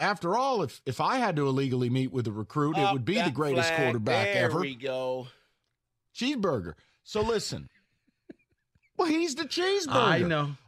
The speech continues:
Speaker 1: Um,
Speaker 3: J J's pass attempts.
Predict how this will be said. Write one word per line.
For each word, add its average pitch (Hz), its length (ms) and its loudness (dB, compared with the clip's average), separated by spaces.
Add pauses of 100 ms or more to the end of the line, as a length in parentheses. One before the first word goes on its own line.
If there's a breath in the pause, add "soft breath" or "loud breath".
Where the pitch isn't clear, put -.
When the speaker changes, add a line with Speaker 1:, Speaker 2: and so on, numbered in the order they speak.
(120)
Speaker 1:
Um, 214 540 2 (580)
Speaker 3:
J 156 260 -2
J's 165 300 0
pass 156 400 -2
attempts. 120 420 -12